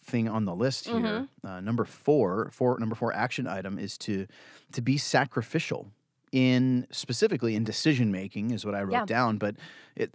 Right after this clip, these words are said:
Speaker 1: it obviously it's, it's across the board. I mean, husbands are supposed to lead sacrificially,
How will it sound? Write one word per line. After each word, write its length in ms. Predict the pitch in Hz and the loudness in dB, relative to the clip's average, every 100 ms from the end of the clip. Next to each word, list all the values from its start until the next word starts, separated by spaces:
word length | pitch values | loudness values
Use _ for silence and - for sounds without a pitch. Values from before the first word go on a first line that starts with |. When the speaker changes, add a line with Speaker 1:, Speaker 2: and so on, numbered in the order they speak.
| - | -4
Speaker 1:
it 120 | 113 | 2
obviously 400 | 123 139 - 107 | 4 4 2 -2
it's, 140 | 98 - | -2 -6
it's 140 | 110 | -8
across 240 | - 160 - | 0 0 0
the 80 | |
board. 420 | - 113 107 69 92 | -2 -2 0 -2 -8
I 20 | |
mean, 120 | 95 | -4
husbands 360 | 113 110 107 98 | -2 -2 -4 -4
are 100 | 90 | -6
supposed 440 | - 92 107 95 | -8 -8 -6 -6
to 40 | 90 | -6
lead 840 | 90 95 104 113 113 101 98 101 - | -8 -6 -2 0 2 0 -2 -6 -8
sacrificially, 1200 | - 107 101 - - 135 123 - 90 87 98 | -4 -2 -4 -8 -4 -2 -2 -4 -8 -10 -10